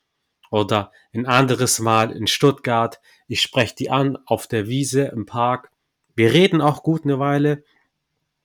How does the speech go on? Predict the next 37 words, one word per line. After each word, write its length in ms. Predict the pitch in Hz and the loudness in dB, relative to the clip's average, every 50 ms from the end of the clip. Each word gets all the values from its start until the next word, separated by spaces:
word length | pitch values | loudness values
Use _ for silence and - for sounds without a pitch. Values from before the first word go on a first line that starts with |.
| _ _ _ _ _ - - | _ _ _ _ _ -12 -6
Und 100 | 123 113 | -4 -2
die 40 | 117 | 0
sagte 300 | 104 117 117 113 - 131 | 2 2 0 0 -2 -4
noch, 160 | 120 120 113 - | -4 -4 -4 -4
„Ja, 180 | - 113 113 | -4 -2 -2
mein 160 | 110 107 104 98 | 0 -2 -4 -4
Freund 320 | - - 113 110 113 110 | -4 -4 -2 -2 -2 -4
kommt 240 | - - 101 98 - | -6 -8 -8 -8 -4
gerade.“ 400 | - 110 98 98 104 104 95 - _ _ _ _ _ _ _ | -2 0 0 0 0 -4 -6 -6 _ _ _ _ _ _ _
Und 160 | - 117 104 | -6 -2 0
dann 120 | 113 110 104 | 0 0 0
kam 280 | - - 139 151 151 | 0 2 2 2 2
der, 280 | 147 156 151 156 151 _ _ _ _ _ - | 2 0 0 -2 -2 _ _ _ _ _ -6
und 80 | - 127 | -4 -2
ich 80 | 120 117 | 0 0
so, 80 | 147 | 2
„Ah, 240 | 160 175 185 175 160 | 4 4 4 4 6
was 200 | 156 147 - - | 4 2 2 2
geht?“ 180 | - 170 160 131 | 0 0 2 4
Dann 80 | 135 123 | 4 4
hab 140 | 180 165 156 | 4 2 2
ich, 100 | 139 147 | 2 0
hab 100 | 165 156 | 0 2
ich 60 | 147 | 4
ihm 100 | 170 165 | 4 4
sogar 220 | 147 156 135 135 | 6 6 4 6
die 140 | 117 127 127 | 6 6 6
Hand 200 | 147 180 170 165 | 6 6 6 6
gegeben. 300 | - 147 127 131 127 127 | 4 4 6 6 6 6
Er 120 | 143 143 127 | 4 2 2
hat 100 | 160 147 | 0 2
mir 140 | 139 143 135 | 4 4 4
auch 120 | 151 147 - | 4 4 4
die 140 | - 131 | 0 0
Hand 220 | 113 120 113 104 - | 2 2 0 -2 -2
gegeben. 580 | - 104 - - 107 104 104 104 98 95 _ _ _ _ _ _ _ - _ _ _ _ - _ _ _ _ _ _ - | -6 -6 -2 0 -2 0 0 -2 -6 -6 _ _ _ _ _ _ _ -20 _ _ _ _ -20 _ _ _ _ _ _ -8
Das 420 | 113 107 - - - - - _ | -6 -4 -4 -4 -4 -6 -8 _